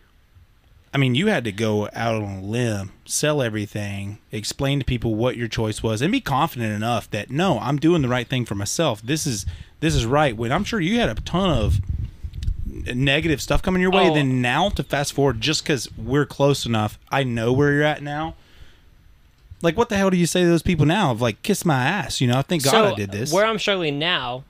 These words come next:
Speaker 2: with that whole topic and, like, validation from others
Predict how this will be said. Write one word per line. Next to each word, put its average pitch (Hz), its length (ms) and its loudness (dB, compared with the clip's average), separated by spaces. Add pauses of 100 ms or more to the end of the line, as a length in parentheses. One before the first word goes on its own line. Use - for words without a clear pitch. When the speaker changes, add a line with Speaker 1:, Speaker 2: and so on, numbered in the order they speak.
(120)
Speaker 2:
with 151 200 -4
that 131 120 -2
whole 139 220 -2
topic 135 600 -4
and, 123 320 -2
like, 107 320 -8 (160)
validation 123 600 0
from 117 140 -2
others 139 400 -2